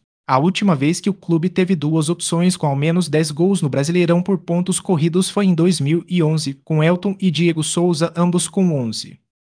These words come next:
Contexto histórico para entender a dimensão. Desde que o Brasileirão adotou o formato de pontos corridos, só em outras duas edições o Vasco teve dois jogadores com dez ou mais gols. Um.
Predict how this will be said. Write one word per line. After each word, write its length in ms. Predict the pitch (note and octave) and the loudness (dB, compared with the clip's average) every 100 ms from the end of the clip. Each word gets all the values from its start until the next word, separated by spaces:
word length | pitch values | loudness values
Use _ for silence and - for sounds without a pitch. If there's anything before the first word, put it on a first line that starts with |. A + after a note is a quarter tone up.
| - | -2
Contexto 400 | G3 F#3+ F#3 G#3+ | 0 2 2 0
histórico 480 | G3+ - D#3+ D#3 F3 | -2 2 2 2 -2
para 180 | F3+ E3+ | 0 0
entender 400 | F#3 G3+ E3+ F3 | 2 4 4 4
a 40 | |
dimensão. 500 | E3 G#3 G#3 G3 F3+ | 4 4 2 2 2
Desde 260 | D#3 F#3 E3+ | 4 2 0
que 80 | |
o 40 | D3+ | 0
Brasileirão 540 | C#3 C#3 E3+ F3 F3+ | 0 0 2 4 4
adotou 360 | G3 G3 G#3+ A#3+ | 4 2 2 2
o 20 | |
formato 480 | A3+ G3+ E3 E3+ F3+ | 2 2 4 4 2
de 120 | E3 | 0
pontos 400 | D#3+ E3 F#3 F#3+ | 0 -2 0 -2
corridos, 680 | - D#3 B2 G#2+ - - _ | 0 0 0 -4 -8 -10 _
só 260 | - E3 E3 | -2 2 4
em 120 | E3+ | 2
outras 320 | E3+ G3 F3 | 0 0 0
duas 280 | C#3 E3+ D#3+ | 2 2 2
edições 580 | E3 E3 - E3+ F3+ F#3 | 2 0 2 2 2 2
o 40 | |
Vasco 360 | D3 D3+ - G3+ | 4 4 2 -2
teve 200 | A3 G#3+ | 0 2
dois 220 | F#3+ G3 | 2 4
jogadores 560 | G#3 G#3+ F3+ F#3+ G3 | 2 2 4 4 4
com 200 | - F#3+ | 0 0
dez 360 | D3 C#3+ E3 - | 2 2 0 -2
ou 100 | - | -2
mais 260 | F3 E3 D#3+ | 0 0 0
gols. 460 | C#3 C#3 A#2+ - - | 0 0 0 -8 -6
Um. 220 | C3 A2 | -6 -6